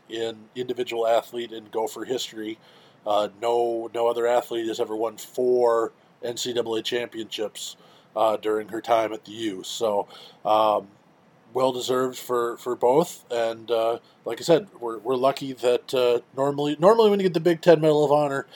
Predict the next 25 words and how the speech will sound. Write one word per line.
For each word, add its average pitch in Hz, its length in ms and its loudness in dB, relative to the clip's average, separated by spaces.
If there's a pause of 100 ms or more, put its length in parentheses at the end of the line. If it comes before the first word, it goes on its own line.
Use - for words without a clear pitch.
(220)
it 135 160 -4
means 139 320 -6
you've 127 180 -4
moved 139 220 -2
on 131 240 2
to, 127 240 0
uh, 120 160 4 (100)
to 127 140 2
other 131 160 0
things, 151 420 0
and, 113 140 -6 (100)
and 123 160 -12
we 123 80 -6
get 117 220 -2
one 123 180 -2
more 120 160 -4
year 120 240 -2
of 110 60 -2
Jack 110 280 0
LaFontaine 110 600 -4
coming 104 260 -4
up 101 140 -2
here 104 160 -4
this 101 120 -4
fall. 107 360 2